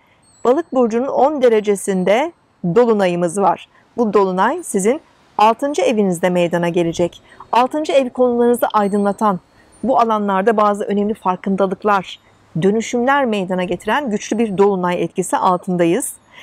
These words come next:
Bu dolunayla beraber çalışma koşullarınız, e, işiniz, mesleğiniz, e, genel sağlığınızla ilgili alanlarda önemli farkındalıklar kazanabilirsiniz. Yeni yapılandırmalar için belki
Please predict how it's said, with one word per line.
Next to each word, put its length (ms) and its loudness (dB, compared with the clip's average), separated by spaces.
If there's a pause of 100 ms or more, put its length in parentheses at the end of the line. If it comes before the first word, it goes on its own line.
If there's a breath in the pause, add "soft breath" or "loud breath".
(220 loud breath)
Bu 140 2
dolunayla 540 2
beraber 460 2 (960)
çalışma 420 -2
koşullarınız, 880 -2 (580)
e, 100 -4 (160)
işiniz, 340 -2 (600)
mesleğiniz, 880 0 (400 loud breath)
e, 120 -2 (500)
genel 400 0
sağlığınızla 880 0
ilgili 360 0
alanlarda 540 0
önemli 300 0
farkındalıklar 840 -2
kazanabilirsiniz. 920 -4 (380 loud breath)
Yeni 240 2
yapılandırmalar 760 0
için 360 -4
belki 360 -2